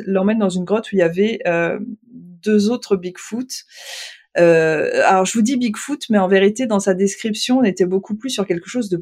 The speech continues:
de vraiment tr-, très, très grand, presque cinq mètres, très poilu, machin. Et, euh, en fait, ces êtres ont communiqué avec, euh, elle par télépathie. Ils étaient hyper pacifistes.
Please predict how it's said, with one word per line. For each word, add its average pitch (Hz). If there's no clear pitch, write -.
de 170
vraiment 208
tr-, -
très, 311
très 226
grand, 196
presque 214
cinq 220
mètres, 208
très -
poilu, 202
machin. 214
Et, 214
euh, 175
en 180
fait, 175
ces -
êtres -
ont 202
communiqué 226
avec, 185
euh, 165
elle 240
par 196
télépathie. 208
Ils 180
étaient 175
hyper 208
pacifistes. 180